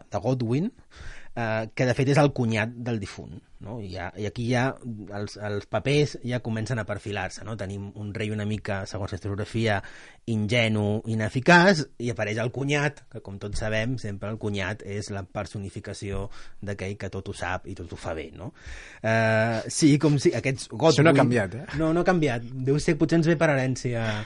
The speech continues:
Speaker 1: el cunyat, suposo que el primer cunyat era aquest Harold Godwinson. Que a la llarga tampoc ho va fer gaire bé, no? Perquè ja
Speaker 2: Mm.
Speaker 1: va durar nou mesos. Sigui com sigui, aquest, eh,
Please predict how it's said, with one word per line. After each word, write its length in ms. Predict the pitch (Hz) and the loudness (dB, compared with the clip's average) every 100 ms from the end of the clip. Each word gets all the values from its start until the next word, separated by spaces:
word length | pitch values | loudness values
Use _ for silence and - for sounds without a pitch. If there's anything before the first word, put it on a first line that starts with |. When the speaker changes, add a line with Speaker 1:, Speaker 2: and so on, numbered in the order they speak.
| - - - | -10 -20 -10
Speaker 1:
el 80 | 120 117 | -6 0
cunyat, 380 | 135 139 160 147 | 4 6 4 2
suposo 400 | 135 135 - 160 | -2 -10 2 4
que 80 | 165 | 6
el 60 | |
primer 160 | 143 151 | 6 4
cunyat 400 | 156 139 135 147 135 | 4 4 4 4 2
era 160 | 127 | 0
aquest 180 | 117 107 - 117 | 0 -2 -6 -8
Harold 480 | 127 113 110 107 107 | -2 0 0 -2 -2
Godwinson. 540 | 101 95 98 - 104 104 - - - - - - | -4 -6 -8 -8 -12 -14 -20 -20 -18 -16 -16 -4
Que 80 | - | 2
a 20 | |
la 60 | 131 | 2
llarga 300 | 123 135 143 143 | 2 0 0 -2
tampoc 220 | 113 101 | -6 -6
ho 60 | 107 | -8
va 60 | 101 | -6
fer 80 | 110 | -4
gaire 220 | 101 98 | -2 -2
bé, 120 | 208 190 | -2 -2
no? 100 | 185 | -4
Perquè 640 | 117 110 104 98 95 85 95 | -8 -12 -12 -12 -12 -14 -10
ja 140 | 98 92 87 - 90 | -6 -6 -6 -10 -10
Speaker 2:
Mm. 220 | 98 127 - 117 | -4 -6 -4 -2
Speaker 1:
va 100 | 110 | 2
durar 200 | 113 110 | 4 2
nou 120 | 107 | 0
mesos. 440 | 101 95 - - - - - - - | -2 -4 -8 -10 -4 -4 -4 -8 -6
Sigui 200 | - 190 | 6 6
com 160 | 190 175 | 8 4
sigui, 220 | 220 220 | 4 2
aquest, 240 | - 147 | 2 -2
eh, 80 | 131 | -2